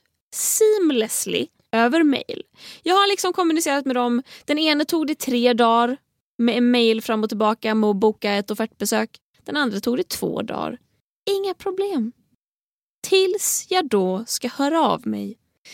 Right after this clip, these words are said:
till den tredje firman som jag tänker ska få ge mig en offert. Så att jag kan jämföra såklart. Eh, jag kommer hänga ut dem.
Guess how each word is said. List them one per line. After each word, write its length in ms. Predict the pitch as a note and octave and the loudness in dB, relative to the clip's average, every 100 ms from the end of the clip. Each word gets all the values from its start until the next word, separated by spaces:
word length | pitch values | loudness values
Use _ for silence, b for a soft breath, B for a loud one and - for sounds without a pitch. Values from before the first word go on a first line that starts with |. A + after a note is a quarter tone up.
| B B B B | B B B B
till 360 | - G#4 C4 B3 | -2 0 0 0
den 160 | D4 | -4
tredje 800 | - - D4+ F#4 C#4+ G#3+ G3+ C#4+ | -4 -10 -2 0 2 0 0 -2
firman 540 | - D4+ - - - | -2 -2 -2 -6 -8
som 140 | - G#3 | -6 -4
jag 100 | A3 | -4
tänker 300 | G#3+ - - | -8 -10 -12
ska 140 | G#3+ | -12
få 120 | - | -8
ge 160 | A3 - | -6 -6
mig 140 | - | -8
en 100 | - | -12
offert. 400 | - - _ - - _ _ _ - | -12 -14 _ -20 -20 _ _ _ -10
Så 100 | A3+ | -8
att 60 | |
jag 80 | A3+ | -6
kan 100 | A3+ | -4
jämföra 360 | A#3+ G3+ - - | -2 -2 -4 -6
såklart. 360 | - - - - _ _ B B B B B B | -6 -8 -10 -20 _ _ B B B B B B
Eh, 320 | - C4+ C#4 - | 0 2 2 2
jag 180 | C4+ A3 | 0 2
kommer 180 | G#3 A3 | 2 4
hänga 220 | B3+ G4+ | 4 4
ut 100 | B3 | 2
dem. 200 | - C#4+ | 0 -4